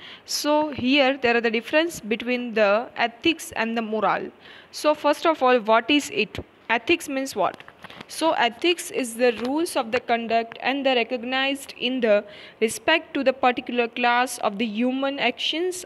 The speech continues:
or the particular group's culture, et cetera. So it's defined how things are according to the rules, means whatever you have to doing work, according to that you have to build up your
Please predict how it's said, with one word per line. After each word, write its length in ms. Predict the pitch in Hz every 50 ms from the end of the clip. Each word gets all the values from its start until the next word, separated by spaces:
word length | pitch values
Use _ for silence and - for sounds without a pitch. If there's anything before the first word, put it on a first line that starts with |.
| -
or 200 | - 226 247 262
the 100 | 233 254
particular 480 | 269 - 254 240 233 254 - 240 233 233
group's 580 | 233 202 220 240 254 269 294 285 - - - -
culture, 600 | - - 240 233 233 220 - - 208 196 202 202 - - - - - -
et 180 | - 233 240 -
cetera. 520 | - - 262 247 - - 226 196 - - - -
So 180 | - - - 294
it's 240 | 285 285 - -
defined 540 | 240 226 247 247 - 294 285 285 294 302 311
how 340 | - - - 247 247 254 285
things 500 | 294 - - - 302 294 311 320 320 - -
are 240 | - - 254 262 254
according 520 | - 240 240 - 262 269 254 269 269 277 269 -
to 100 | 269 254
the 160 | 202 208 233
rules, 520 | 220 208 226 226 202 165 - - - - - - - - - - _ _
means 320 | 240 262 302 320 - - - - - _ _
whatever 420 | - 226 233 226 285 285 294 302 302
you 180 | 294 269 277
have 240 | 285 277 247 240 240
to 100 | 247 262
doing 400 | 247 214 226 233 233 233 226 202
work, 280 | 208 226 247 302 349 -
according 420 | 247 247 - 269 269 285 294 302
to 100 | 285 294
that 360 | 262 214 226 226 220 233 226
you 100 | 240 240
have 160 | 247 240 233 233
to 80 | 262
build 260 | 226 208 226 233 233
up 220 | 240 254 254 254 -
your 260 | 226 226 226 233 262